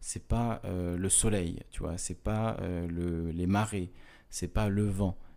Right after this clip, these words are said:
C'est quelque chose qui se caractérise par la confiance qu'on a en lui. C'est presque religieux, en fait. C'est presque une question de, c'est une question de foi, la monnaie. C'est une question de foi, c'est une question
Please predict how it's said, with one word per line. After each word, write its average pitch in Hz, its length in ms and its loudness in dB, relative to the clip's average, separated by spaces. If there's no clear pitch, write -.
C'est - 460 -2
quelque 90 240 -6
chose 123 240 0
qui - 140 -6
se - 100 -2
caractérise 107 720 -2
par 78 220 -4
la 82 80 -4
confiance - 920 0
qu'on 101 220 4
a 101 60 4
en 101 120 4
lui. 90 200 0
C'est - 120 -8
presque - 300 2
religieux, 107 640 4
en 85 100 0
fait. - 240 -4
C'est - 140 -4
presque - 200 2
une 113 80 4
question 110 300 2
de, 92 220 0
c'est - 120 4
une 135 60 8
question 131 280 4
de 113 100 4
foi, 156 440 -2
la 85 80 0
monnaie. 85 340 4
C'est - 140 -2
une 101 60 4
question - 280 0
de 123 80 0
foi, 104 240 -2
c'est - 140 -2
une - 60 2
question 127 420 -2